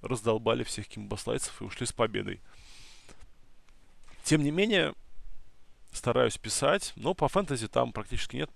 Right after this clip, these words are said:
чисто просто про футбол. А большой полноценный выпуск нашего подкаста мы будем записывать, вероятнее всего, в четверг. Соответственно, будет он у вас на телефонах,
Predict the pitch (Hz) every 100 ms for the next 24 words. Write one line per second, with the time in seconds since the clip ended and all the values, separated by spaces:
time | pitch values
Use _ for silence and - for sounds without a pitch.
0 | - - - - 123 - 117 117 - 101
1 | - 52 - - - - - - - -
2 | 123 135 131 131 139 135 - - - -
3 | - - 101 160 - - 185 135 - 117
4 | 135 156 156 123 110 139 110 101 - -
5 | 120 127 - - 117 - 127 - 107 120
6 | 120 107 117 107 120 131 - 104 - -
7 | - - 117 131 120 104 - 110 - -
8 | 151 214 - - 123 - 110 113 127 -
9 | 110 110 117 113 - 107 110 107 107 107
10 | - _ - - _ - _ _ _ -
11 | _ _ _ _ _ _ - - 123 113
12 | - 123 123 -